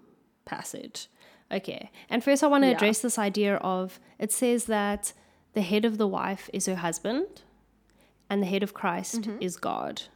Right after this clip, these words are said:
Speaker 1: Okay, so now it's saying that as a woman, as a husband is the head of his woman, so God is the head of Christ. Okay, but now if we look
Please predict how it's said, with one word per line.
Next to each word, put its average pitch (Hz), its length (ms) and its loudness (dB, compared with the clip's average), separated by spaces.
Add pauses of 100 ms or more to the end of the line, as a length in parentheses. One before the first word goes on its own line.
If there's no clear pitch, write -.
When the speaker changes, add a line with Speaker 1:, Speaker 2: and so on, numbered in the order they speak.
(580)
Speaker 1:
Okay, - 300 -4
so 226 160 -4
now 233 200 2
it's 262 160 0 (100)
saying 220 480 -2 (1300)
that 196 640 0 (200)
as 240 240 6
a 254 80 8
woman, 202 640 0 (580)
as 247 240 2 (380)
a - 60 -2
husband 202 320 2
is 196 200 -2
the 196 100 -2 (120)
head 185 220 -2
of 185 160 -4
his 180 180 -2
woman, 185 540 -2 (480)
so 202 720 2 (520)
God 190 280 2
is 185 140 -2
the 185 80 -4 (100)
head 185 120 -2
of 175 120 -4
Christ. - 720 -10 (840)
Okay, - 460 -4 (340)
but 226 200 2
now 233 520 4
if 220 200 -2
we 269 180 6
look 226 300 4